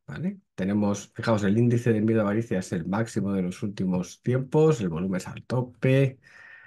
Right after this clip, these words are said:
Bitcoin está en el cincuenta por ciento,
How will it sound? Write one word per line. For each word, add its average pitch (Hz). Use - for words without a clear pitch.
Bitcoin 104
está 98
en 95
el 92
cincuenta 101
por -
ciento, 147